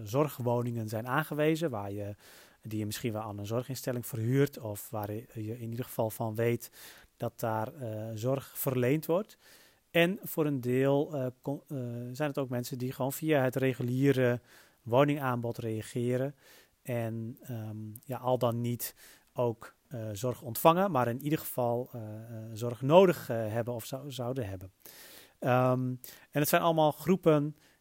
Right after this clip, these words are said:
waar je als coöperatie op verschillende manieren mee om kunt gaan, afhankelijk ook van wat je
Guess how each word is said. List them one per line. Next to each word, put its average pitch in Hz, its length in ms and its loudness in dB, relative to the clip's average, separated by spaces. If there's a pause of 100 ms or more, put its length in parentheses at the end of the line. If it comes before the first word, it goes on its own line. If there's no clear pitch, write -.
(260)
waar 143 320 4
je 131 180 0
als 135 220 -6
coöperatie 131 540 -2
op - 100 -20
verschillende 139 420 0
manieren 123 380 0
mee 117 180 -4
om 160 160 -4
kunt 147 200 -6
gaan, 139 280 -4
afhankelijk 131 420 -6
ook 123 120 -8
van 123 200 -4
wat 120 200 -4
je 110 80 -10